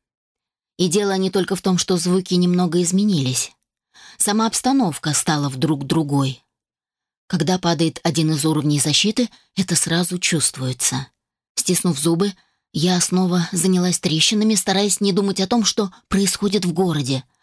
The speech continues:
Там есть маги, они помогут. Но все равно, как бы я ни старалась, сосредоточиться получалось все сложнее. Снова раздался оглушительный треск,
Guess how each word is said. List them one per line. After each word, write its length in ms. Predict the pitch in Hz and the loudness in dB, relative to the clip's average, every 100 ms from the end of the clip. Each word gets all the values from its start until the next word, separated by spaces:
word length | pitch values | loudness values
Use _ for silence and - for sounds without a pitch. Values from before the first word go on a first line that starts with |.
| - - | -18 -2
Там 180 | 185 196 | 0 2
есть 300 | 165 202 - | 2 2 2
маги, 420 | 196 190 147 - | 2 0 -2 -2
они 360 | 156 147 165 214 | 0 2 2 2
помогут. 680 | 208 202 233 156 151 - _ _ _ _ _ _ _ _ - | 2 2 2 0 -6 -8 _ _ _ _ _ _ _ _ -2
Но 200 | 185 190 | 0 2
все 220 | 180 202 | 0 0
равно, 400 | 208 202 214 147 - _ _ - | 2 2 2 0 -6 _ _ -4
как 160 | 208 | -2
бы 100 | 180 | 0
я 120 | 202 202 | 2 2
ни 100 | 190 | 2
старалась, 600 | - 185 226 208 170 - _ _ _ _ | 0 0 0 2 0 -4 _ _ _ _
сосредоточиться 840 | - 196 190 196 190 240 - - 208 | -4 -2 0 0 0 -2 -2 -4 -4
получалось 640 | 196 196 - 208 196 180 - _ _ | -2 0 0 0 0 -4 -8 _ _
все 200 | - 196 | -2 0
сложнее. 680 | 185 190 170 156 143 143 143 _ _ _ _ _ - | 0 0 0 0 -2 -4 -6 _ _ _ _ _ -4
Снова 420 | - 196 208 196 | -2 2 2 2
раздался 540 | 196 175 190 190 202 180 | 2 2 0 0 0 0
оглушительный 680 | 180 180 208 185 180 175 | 2 2 0 2 2 2
треск, 420 | 180 190 240 - | 2 0 0 -2